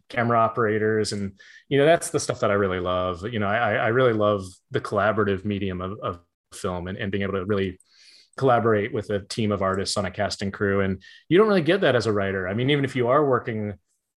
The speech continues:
I'm, I'm much more collaborative, I think, than, than most writers have had the opportunity to be, be, just because of my friendship with Adam Wingard and the way he and I made films together. But nonetheless, it's, it's not really, you know, ultimately those decisions when I'm working with Adam are Adam's.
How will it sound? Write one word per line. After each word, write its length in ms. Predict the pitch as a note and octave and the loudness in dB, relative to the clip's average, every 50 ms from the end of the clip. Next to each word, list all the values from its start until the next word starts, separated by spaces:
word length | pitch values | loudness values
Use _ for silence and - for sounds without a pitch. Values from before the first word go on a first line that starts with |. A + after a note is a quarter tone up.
| _ - | _ -2
I'm, 140 | B2+ D3 F3+ | -2 0 2
I'm 220 | C#3+ C#3 C#3+ C3+ | 2 2 2 4
much 240 | C3+ C#3+ C#3+ - - | 4 2 2 2 2
more 120 | C#3 B2+ | 0 0
collaborative, 640 | B2 - A#2+ A2+ A2 G#2+ A2 G#2+ G#2 G2 F#2 F2 F2 B2 | 2 2 4 4 4 4 4 2 2 0 -2 -6 -8 -8
I 100 | B2+ G2+ | -8 -6
think, 240 | - G#2+ F#2+ - _ | -6 -6 -8 -8 _
than, 280 | - G2+ F#2 F2+ F2 F2+ | -8 -6 -6 -8 -6 -4
than 140 | G#2+ F#2+ F2+ | -4 -4 0
most 320 | F#2+ B2 F3 - - - | 2 2 2 2 0 0
writers 340 | C3+ A2+ G2+ G#2 G#2 G2 - | 0 0 2 2 0 0 -2
have 80 | - F#2+ | -4 -4
had 160 | G2 G#2 G2 | -4 -2 -2
the 60 | G#2+ | -2
opportunity 480 | F#2+ F#2+ - - - C#3 D#3+ E3 C#3+ A2 | -2 -4 -4 -6 -4 -2 -2 0 -2 -2
to 60 | G2+ | -2
be, 140 | F#2+ G#2 G2+ | -2 -4 -4
be, 140 | F#2+ G#2 G#2 | -4 -4 -8
just 220 | A#2+ - G2+ - | -8 -8 -10 -8
because 220 | - G#2 A2 G2+ | -6 -6 -4 -4
of 60 | G#2+ G#2 | -2 -2
my 120 | G2+ G2 | -4 -4
friendship 480 | - - A2 G#2 G2 - - G2+ F#2+ - | -4 -4 -4 -4 -4 -2 -4 -4 -4 -4
with 140 | G#2+ F#2 G2+ | -6 -4 -2
Adam 200 | G2 F#2+ F#2 G2+ | -2 -2 -2 -2
Wingard 540 | B2 D#3 D3 B2+ G#2+ G2+ F#2+ F#2+ F#2+ F#2+ - _ _ _ _ _ _ | 0 0 2 2 0 0 0 -2 -6 -8 -10 _ _ _ _ _ _
and 160 | - C3 A2+ | -4 -2 0
the 60 | G#2+ | 2
way 140 | G#2+ G#2 G2+ F#2+ | 2 0 0 0
he 100 | G#2+ A2 | -2 -2
and 80 | G#2 | -2
I 60 | G2+ | -2
made 200 | G2 F#2+ F#2+ F#2+ | -2 -2 -4 -4
films 300 | - - C3 C3+ D#3 C#3 | -4 -2 0 0 0 -2
together. 540 | - B2+ G#2+ G#2 G2 F#2+ F#2+ F#2 F#2 - - _ _ _ _ _ - | -4 -2 -2 -2 -2 -2 -2 -4 -4 -6 -10 _ _ _ _ _ 0
But 140 | - D#3 E3+ | 0 4 4
nonetheless, 580 | G3+ G#3 E3+ D3+ C#3+ D3+ C3+ B2 A2+ - - | 6 6 6 6 6 6 6 4 4 2 -2
it's, 140 | C#3+ C3 - - | -4 -4 -4 -4
it's 120 | D#3+ - - | -6 -2 0
not 220 | E3 C#3 B2+ A2+ | 2 2 2 2
really, 360 | A2+ B2 A#2+ A2+ G#2+ G2 F#2+ | 2 2 4 4 2 2 0
you 120 | F#2 G#2+ A#2 | 0 -2 -2
know, 100 | A2+ B2 | -2 0
ultimately 460 | C#3 C#3+ C#3 C#3+ C3+ B2 G#2+ G2+ A2 - - _ _ _ - - | 0 -2 0 0 0 0 0 -2 -4 -6 -10 _ _ _ -18 -8
those 260 | - B2+ B2+ A#2+ A2 F#2 | -4 -2 0 0 0 -2
decisions 560 | A#2 G#2 - C3 A2+ - A2 G2+ G2+ F#2+ - | -4 -4 -2 -2 -2 -2 -2 -2 -2 -2 -4
when 80 | G#2 G2+ | -4 -2
I'm 100 | G2+ G2+ | -2 -2
working 180 | G2+ F#2+ G#2+ | -2 -4 -4
with 100 | G#2+ F#2+ | -4 -2
Adam 220 | G#2 G2 F#2+ F#2+ G#2 | 0 0 0 -2 -2
are 240 | - - G2+ F#2 G2 | 0 0 0 0 0
Adam's. 560 | G#2+ F#2+ F#2+ G2 F2 F2 F#2+ G#2+ G#2+ - | -2 -2 -4 -4 -6 -8 -8 -10 -10 -10